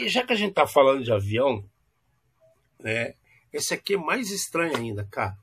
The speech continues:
Que um software pirata quase causou um vazamento e causou um vazamento na Airbus. Aí a história é muito louca,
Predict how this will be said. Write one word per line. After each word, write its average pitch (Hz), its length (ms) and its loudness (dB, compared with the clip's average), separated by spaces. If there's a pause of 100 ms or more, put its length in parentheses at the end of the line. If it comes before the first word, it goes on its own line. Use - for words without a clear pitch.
(520)
Que 135 100 0
um 123 40 4
software 220 720 0
pirata 143 720 2
quase 151 320 2
causou 135 880 2 (400)
um 147 80 -6
vazamento 156 720 2
e 185 40 -12
causou 143 380 -4
um 175 40 -8
vazamento 160 640 0
na 170 140 0
Airbus. 117 760 0 (120)
Aí 262 300 -2
a 262 160 -6
história 285 440 -4 (140)
é 220 100 0
muito 233 720 0
louca, 175 560 0